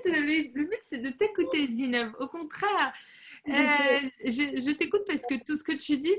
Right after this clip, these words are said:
Speaker 1: c'est, c'est important à rappeler. Le fait de ne pas avoir peur d'aller demander des feedbacks aussi, euh, de
Speaker 2: Oui,
Speaker 1: garder
Speaker 2: je sais.
Speaker 1: contact
Speaker 2: Ouais.
Speaker 1: avec des personnes. Enfin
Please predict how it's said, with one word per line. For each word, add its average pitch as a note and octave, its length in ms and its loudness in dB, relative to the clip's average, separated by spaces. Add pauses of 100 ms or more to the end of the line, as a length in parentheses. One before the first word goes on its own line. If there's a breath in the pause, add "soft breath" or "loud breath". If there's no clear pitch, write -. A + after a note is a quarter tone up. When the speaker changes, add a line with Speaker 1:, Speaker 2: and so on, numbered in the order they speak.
Speaker 1:
c'est, C4 500 -2
c'est A#3+ 140 -6
important A#3 580 -2
à C#4+ 120 4
rappeler. C4 760 0
Le A3+ 180 -2
fait B3 360 -4
de G3+ 180 -4
ne G#3+ 120 -2
pas B3+ 240 2
avoir B3 340 0
peur C4+ 200 -2
d'aller A3 280 -2
demander A#3 420 -4
des G#3+ 120 -4
feedbacks B3+ 580 -2
aussi, D4+ 500 -4 (600 soft breath)
euh, G#3+ 40 -4 (1120)
de - 120 4
Speaker 2:
Oui, - 40 4
Speaker 1:
garder B3 260 2
Speaker 2:
je F4 60 4
sais. - 40 -8 (120)
Speaker 1:
contact C#4 340 0 (120)
Speaker 2:
Ouais. F#3 120 -4 (160)
Speaker 1:
avec A3+ 240 -2
des A3 120 0
personnes. B3+ 680 -4 (380)
Enfin G3+ 320 0